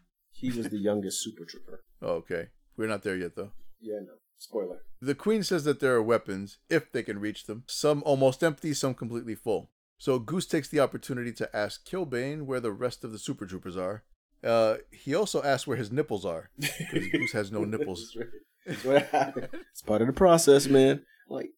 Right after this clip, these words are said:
Speaker 1: guys don't really need those.
Speaker 2: Goose name drops Gravestone and Darkstar. Killbane gives him nothing but a face full of halitosis. Goose stumbles back and then badges up.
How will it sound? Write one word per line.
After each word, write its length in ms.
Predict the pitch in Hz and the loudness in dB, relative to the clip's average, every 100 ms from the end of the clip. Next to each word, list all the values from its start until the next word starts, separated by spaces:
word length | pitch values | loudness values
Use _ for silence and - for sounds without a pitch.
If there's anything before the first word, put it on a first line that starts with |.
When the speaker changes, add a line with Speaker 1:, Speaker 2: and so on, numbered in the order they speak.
| _ - 427 | _ 0 4
Speaker 1:
guys 240 | 403 269 | 8 8
don't 260 | 175 117 107 | 8 8 8
really 300 | 110 107 107 | 4 6 6
need 300 | 120 143 220 | 6 4 4
those. 220 | 403 523 | 6 6
Speaker 2:
Goose 300 | 370 165 - | 4 -2 -2
name 340 | 127 135 147 143 | -2 0 0 2
drops 380 | 135 127 - | 4 4 2
Gravestone 680 | - 131 135 135 - 135 127 | -6 0 0 0 -4 -2 -2
and 140 | 107 | 0
Darkstar. 640 | 107 135 - - 107 147 - _ _ _ - | 4 4 2 -2 0 0 -6 _ _ _ -4
Killbane 520 | 175 180 143 139 139 | 0 4 6 4 2
gives 220 | 131 107 | -2 -2
him 240 | 117 104 107 | -4 -2 -2
nothing 440 | 127 - 90 92 _ _ _ _ - | -2 -2 -8 -10 _ _ _ _ -2
but 140 | 123 | 0
a 60 | 113 | 0
face 300 | - 147 - | 2 2 2
full 200 | 151 131 | 2 4
of 100 | 131 | 6
halitosis. 680 | 147 147 170 165 90 - - _ _ | 4 4 2 2 -4 -12 -20 _ _
Goose 220 | 131 143 | -4 -2
stumbles 420 | - - 151 147 123 | 0 2 2 2 2
back 420 | 143 185 202 - - | 4 4 2 -6 -8
and 100 | 120 | -4
then 140 | 123 | -2
badges 400 | 113 131 131 117 | 4 4 4 2
up. 260 | 135 - | 2 2